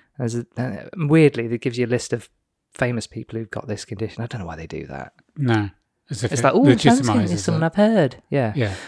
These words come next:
Speaker 1: But some people don't even recognise their own face, look in the mirror and don't recognise themselves.
Speaker 2: Hmm.
Speaker 1: How scary is that?
Speaker 2: Yeah.
Speaker 1: Or even your family, 'cause I think on the news, um, this article was saying that people go to watch their, their kids playing sport and they can't tell which
Speaker 2: Yeah.
Speaker 1: one's which,
Speaker 2: Yeah.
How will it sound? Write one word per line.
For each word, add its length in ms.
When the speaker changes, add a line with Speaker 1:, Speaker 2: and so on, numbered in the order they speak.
Speaker 1:
But 100
some 160
people 200
don't 180
even 120
recognise 360
their 120
own 100
face, 160
look 120
in 60
the 60
mirror 180
and 180
don't 180
recognise 480
themselves. 400
Speaker 2:
Hmm. 220
Speaker 1:
How 100
scary 320
is 80
that? 220
Speaker 2:
Yeah. 140
Speaker 1:
Or 80
even 120
your 60
family, 300
'cause 180
I 60
think 200
on 100
the 80
news, 380
um, 260
this 180
article 360
was 120
saying 240
that 160
people 220
go 100
to 80
watch 220
their, 180
their 140
kids 240
playing 300
sport 480
and 360
they 100
can't 320
tell 140
which 120
Speaker 2:
Yeah. 120
Speaker 1:
one's 140
which, 360
Speaker 2:
Yeah. 220